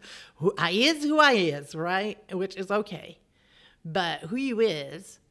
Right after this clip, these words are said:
is way bigger than who you've always been, all right? Because society will knock it out of you. Um, school will knock it out of you. Um, religion,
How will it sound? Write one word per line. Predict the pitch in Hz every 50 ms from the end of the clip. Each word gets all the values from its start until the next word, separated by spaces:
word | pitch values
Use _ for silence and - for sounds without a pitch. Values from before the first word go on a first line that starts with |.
| _ _ _
is | 170 147 165
way | 160 202 208 233
bigger | 214 208 202 170 143 139 - - - _ _ _ _ _
than | - 180 185
who | 208
you've | 208 190 180 170 160
always | 170 165 170 170 165 160 156
been, | - 156 151 135 - _ _ _ _ _ _ _ _ _ -
all | 170 147
right? | 151 151 135 131 - _ - _ _ _ _ _ _ _ _ _ _ _ _ _ _ _ _ _ _ _ _ _ _ _ _ _ _
Because | - 196 - - - 170 - - - - - - _
society | _ - 175 160 - 190 170 180 175 156 156 156 139
will | 147 151 151
knock | 151 160 151 - -
it | 170 156
out | 143 143 -
of | -
you. | - - - - _ _ _ _ _ _ _ _ _ _ _ _
Um, | - 170 165 151 151 147 143 143 156
school | - - - 226 214 - - - - - _ _ _ _ _ _ _ _
will | 190 165 170 151
knock | 175 180 180 185 180 185 185 160 165 - -
it | 175 156
out | 156 135 135
of | 131 -
you. | - - - _ _ _ - - - _ _ _
Um, | 185 185 175 160 151 143 139 139 147 151 180 147 - - 123 120 _ _ _ _ _ _ - - - - - - - - - 165 - -
religion, | 233 202 196 196 196 180 214 214 165 147 165 139 -